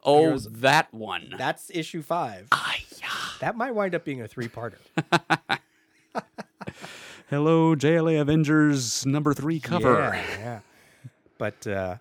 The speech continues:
Speaker 2: we'll see. We'll see where we, we'll go. Like, I, like, I, I love doing this series, so,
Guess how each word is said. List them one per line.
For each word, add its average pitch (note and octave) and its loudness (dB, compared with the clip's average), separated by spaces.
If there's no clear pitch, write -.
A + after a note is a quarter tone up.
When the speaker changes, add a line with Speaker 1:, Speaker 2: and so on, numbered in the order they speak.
Speaker 2:
we'll E4 6
see. E3 2
We'll F3 0
see G#3 -2
where D3+ 2
we, C3 -4
we'll B2 -4
go. G2 -8
Like, F#2+ -12
I, B2+ -2
like, B2+ -10
I, A2 -12
I D3 0
love C#3+ -2
doing A#2+ -6
this A2 -10
series, G2+ -12
so, F#2 -14